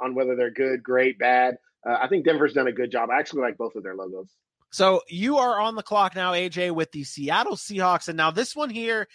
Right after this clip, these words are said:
Speaker 2: is a little bit like, the logo is to, like, jumps out to me and says, "Man," but then you have to think of the color scheme.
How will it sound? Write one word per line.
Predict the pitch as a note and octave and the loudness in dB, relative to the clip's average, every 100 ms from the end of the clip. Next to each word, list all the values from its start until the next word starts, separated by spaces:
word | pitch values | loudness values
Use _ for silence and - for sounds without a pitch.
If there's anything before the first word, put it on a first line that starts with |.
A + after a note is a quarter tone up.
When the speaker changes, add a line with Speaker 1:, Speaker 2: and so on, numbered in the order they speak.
| - _ F#3+ | -20 _ -6
Speaker 2:
is | F#3+ F#3 | -4 -4
a | |
little | E3+ G#3 A3 F#3 | -2 0 0 0
bit | E3+ F#3+ E3+ | -2 -2 0
like, | D#3 D3+ - _ _ _ _ _ - | 0 0 -8 _ _ _ _ _ -6
the | F3+ | 0
logo | G3+ C4+ D#4+ D4 B3+ | 4 4 6 4 4
is | G#3 D3+ - | 0 -4 -8
to, | G#3 F3 - | -6 -6 -8
like, | E3 D#3 C3+ | -6 -6 -2
jumps | G3 F#3 F#3 | -2 -2 -2
out | F3+ | -4
to | |
me | F3 | -6
and | C#3 | -10
says, | B2+ - - | -12 -12 -10
"Man," | D#3 A3 D#3 | -8 -8 -8
but | C3+ | -2
then | G3 C#4+ | 0 2
you | |
have | D4 | 0
to | - | 0
think | B3 | -2
of | A3 | -2
the | F3+ | -2
color | - A3 G3+ D3+ | 2 2 2 0
scheme. | - B2+ A2 F#2+ | -6 -10 -12 -12